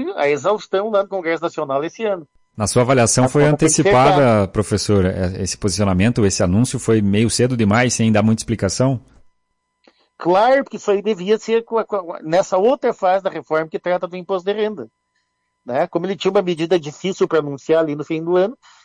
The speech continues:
Speaker 1: ele quis angariar simpatia com a opinião pública e, e colocou isso aí. É, vamos dizer que essa história é antiga, né? Lá na campanha do, do, do Bolsonaro e do Haddad, os dois prometeram isenção de cinco mil no imposto de renda. Bolsonaro conseguiu elevar um tanto, daí o Lula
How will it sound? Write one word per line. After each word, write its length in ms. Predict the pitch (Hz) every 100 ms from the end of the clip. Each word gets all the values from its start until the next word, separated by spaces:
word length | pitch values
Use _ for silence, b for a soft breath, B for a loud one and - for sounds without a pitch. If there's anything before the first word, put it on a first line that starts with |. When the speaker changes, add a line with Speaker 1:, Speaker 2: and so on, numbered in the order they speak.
| b
Speaker 1:
ele 120 | 170
quis 200 | 202 170
angariar 520 | 196 190 202 180 185
simpatia 680 | - 196 214 214 - 196 196
com 60 |
a 40 | 208
opinião 320 | 208 190 196
pública 400 | 180 185 190 226
e, 140 | 320 - -
e 60 | 240
colocou 400 | 320 359 - 302
isso 160 | -
aí. 180 | 190 175 - b b b -
É, 220 | 143 160
vamos 220 | 147 247
dizer 160 | - 381
que 60 | 262
essa 120 | 220
história 340 | - 220 277
é 40 | 330
antiga, 420 | - 247 247 180
né? 260 | 139 208 151 _ _
Lá 180 | 135 139
na 140 | 233 254
campanha 500 | 226 185 190 220 208
do, 200 | 156 127
do, 180 | 131
do 140 | 127 131
Bolsonaro 600 | 139 156 160 151 160 196
e 40 |
do 100 | 160
Haddad, 400 | 156 147 160 202
os 80 | 151
dois 220 | 196 262
prometeram 560 | 254 180 - 139 135 104 _ _ _ _ -
isenção 420 | 135 151 139 156
de 120 | 151
cinco 260 | - 147 143
mil 140 | 139
no 80 | 135
imposto 280 | 127 131 135
de 80 | 123
renda. 220 | 123 110 _ _ _ _ _ -
Bolsonaro 440 | 151 156 147 175
conseguiu 260 | - 180 208
elevar 320 | 220 180 220
um 80 | 233
tanto, 460 | 208 220 214 131
daí 200 | 120 135
o 80 | 147
Lula 540 | 156 151 185 214 240